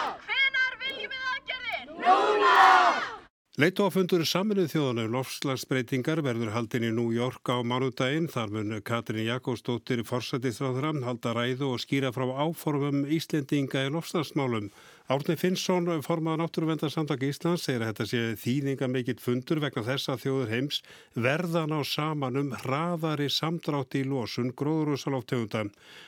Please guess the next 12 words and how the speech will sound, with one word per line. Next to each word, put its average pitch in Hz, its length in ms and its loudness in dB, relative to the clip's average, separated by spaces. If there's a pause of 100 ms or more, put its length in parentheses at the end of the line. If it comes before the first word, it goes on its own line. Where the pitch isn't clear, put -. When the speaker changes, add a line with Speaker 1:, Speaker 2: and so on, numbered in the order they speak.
(180)
Speaker 3:
Og 135 140 2
Árni 170 160 -2
er 135 100 0
í - 60 -6
símanum. 156 500 0
Ertu 160 320 0
að - 80 -2
segja 170 320 2 (220)
að 143 180 -4
leiðtogar 160 460 0
einhverra 127 260 -2
ríkja 139 400 -2